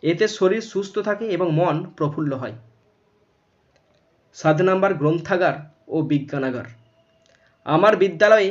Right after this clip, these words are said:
একটি সুন্দর গ্রন্থাগার রয়েছে। এখানে নানা বিষয়ে বই রয়েছে। ছাত্রছাত্রীদের পাঠ্য বই, গল্পের বই, জীবনী, বিজ্ঞান ও ইতিহাস ভিত্তিক বইসহ আরও অনেক কিছু।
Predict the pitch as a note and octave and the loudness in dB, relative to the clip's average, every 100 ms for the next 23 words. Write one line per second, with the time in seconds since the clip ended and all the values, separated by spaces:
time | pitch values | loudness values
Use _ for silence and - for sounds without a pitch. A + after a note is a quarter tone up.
0 | C4 F3+ F3 F#3+ - F3+ F#3+ E3 - - | -4 -8 -8 -8 -4 -2 0 -2 -4 -18
1 | _ B2+ D#3 E3 E3 E3+ D#3 C3+ C3+ - | _ -8 -4 -4 -4 -2 0 -2 -6 -8
2 | A2+ - _ _ _ _ C#3 D3+ F#3+ G#3 | -16 -20 _ _ _ _ -6 -2 0 2
3 | E3+ E3+ G3+ E3 E3+ - F3+ E3+ F#3+ D#3 | 2 4 4 2 -2 -2 -4 -4 -10 -6
4 | D3 D#3+ D3 C#3 - A#2+ _ _ _ _ | -2 2 2 0 -6 -18 _ _ _ _
5 | _ _ - E3+ D#3+ - F3 F3 E3 D#3 | _ _ -4 -2 -2 -2 -6 -4 -4 -2
6 | E3+ D#3+ E3 C3 C3 - D3+ D3+ D3+ _ | -4 -4 -4 -4 -6 -8 -6 -6 -8 _
7 | - A#2+ C3 C3 D3 D3 D3 D3 D3 _ | -14 -2 0 0 -2 -2 -4 -8 -12 _
8 | _ _ - B2 C#3+ D3 D3+ D3 D3+ - | _ _ -16 -6 -2 0 0 0 -4 -12
9 | - A2+ D3 C#3+ - D#3+ D3+ - D#3 C3 | -16 -6 -4 -2 -4 -6 -6 -4 -4 -4
10 | - D#3 D3+ E3+ D#3+ D3 D3+ - D#3 A#2+ | -6 -10 -4 -2 -2 -2 -6 -6 -8 -4
11 | C3+ C3+ D3+ C#3+ A#2 _ _ _ - A#2 | -6 -4 -6 -6 -10 _ _ _ -8 -4
12 | C#3 C3+ C3+ C#3+ - A2+ | -2 -2 -4 -8 -16 -18